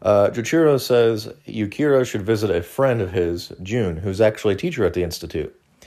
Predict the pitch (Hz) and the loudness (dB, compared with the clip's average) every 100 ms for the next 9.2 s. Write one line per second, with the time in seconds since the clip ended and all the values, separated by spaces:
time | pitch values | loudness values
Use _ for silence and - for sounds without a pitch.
0 | - - _ _ - 117 135 131 - 131 | -20 -20 _ _ -2 4 4 2 2 2
1 | - 127 120 113 - 120 113 104 - 107 | 2 0 2 0 0 4 4 2 2 2
2 | 98 - - 104 143 143 127 117 - _ | 2 -2 -4 0 2 0 -4 -12 -20 _
3 | _ _ - 98 98 95 92 104 107 131 | _ _ -2 0 2 -2 -2 -2 0 2
4 | 127 123 110 107 101 104 92 - 123 113 | 2 2 2 0 0 -2 -2 0 2 2
5 | 110 104 101 104 101 95 85 95 92 92 | 2 2 2 2 -2 -4 -6 -4 -4 -4
6 | - 110 117 107 101 90 104 107 101 98 | -4 -4 -2 -2 -4 -4 -2 -2 -2 -4
7 | 92 - 131 123 117 - 101 - 113 104 | -4 0 2 2 0 -4 -4 0 2 2
8 | 95 90 95 127 - 90 87 87 87 85 | 2 0 0 -2 -2 -4 -2 -2 -6 -8
9 | 80 | -10